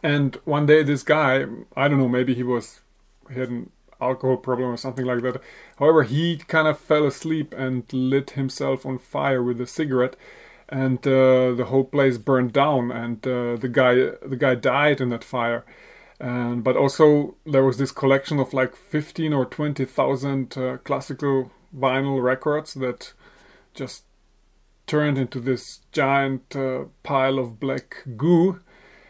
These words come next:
And, uh, well, he told me he was l-, completely traumatized by that for, for years to come.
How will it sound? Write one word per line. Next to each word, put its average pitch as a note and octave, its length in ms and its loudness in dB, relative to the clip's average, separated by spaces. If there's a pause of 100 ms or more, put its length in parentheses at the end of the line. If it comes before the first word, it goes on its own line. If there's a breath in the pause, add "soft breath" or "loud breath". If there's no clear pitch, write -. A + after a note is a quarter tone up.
(120 soft breath)
And, D3+ 320 2
uh, D3 400 8
well, E3 140 8
he F3+ 100 6
told F#3+ 240 8
me E3 80 6
he D3+ 100 6
was D3 300 4
l-, D3 160 -6 (160)
completely D#3 560 0
traumatized C3+ 720 -2
by A#2 160 -6
that A#2 280 -10
for, A#2+ 500 -10 (840)
for C3 160 -4
years C#3+ 340 6
to - 80 -8
come. A#2+ 360 -2